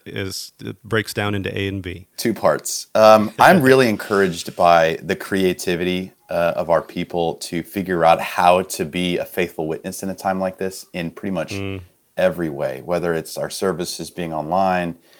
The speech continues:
Speaker 2: not being able to gather in the same way. Um, our folks have really been creative in their, um, hospitality and in their care and in their worship lives. They've just been resilient. They've figured out ways,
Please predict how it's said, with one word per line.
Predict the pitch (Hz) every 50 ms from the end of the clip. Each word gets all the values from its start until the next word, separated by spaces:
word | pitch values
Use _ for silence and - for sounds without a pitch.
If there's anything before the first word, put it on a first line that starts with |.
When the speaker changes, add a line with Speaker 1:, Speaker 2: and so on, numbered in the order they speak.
| _ _ _ _ _ -
Speaker 2:
not | 90 90 87 82
being | - 92 87 87
able | 82 76
to | - -
gather | - 85 85 85 87 85
in | 85 85
the | 82
same | - - 90 85 80 85 82
way. | 85 82 80 80 78 78 73 _ _ _ _ _ _ _ _ _ - -
Um, | 87 82 -
our | 95 98 -
folks | - 107 98 - -
have | 90 80 82
really | 90 92 95 90
been | 80 95 90 87 87 85
creative | - - - 101 98 98 98 95 92 101 95 90 87 85 - - _ _ _ _ _ _ - 92
in | 92 90 90 85
their, | 87 82 80 80 78 78 78 - _ _ - -
um, | 87 82 82
hospitality | 82 - - - 90 90 90 - - - 90 - - 92 85 82 82 85 80 82 80 80 78 76 -
and | - 90 82
in | 80 80
their | 76 71 73
care | _ - - - 92 87 87 87 85 82 82 80 80 80 80 -
and | 85 82 78 80
in | 78 76
their | 73 69
worship | 69 71 80 85 85 - - 85 - 80
lives. | 80 78 76 76 76 73 71 - - _ _ _ _ _ _ _ _ _ -
They've | 95 92 90
just | - 135 143 - -
been | 107 98 90
resilient. | 85 87 73 71 82 82 87 78 - -
They've | 80 80 -
figured | - - 104 101 95 101 95 87 78
out | 76 76 78 76 - - -
ways, | 82 80 78 78 78 78 76 73 - -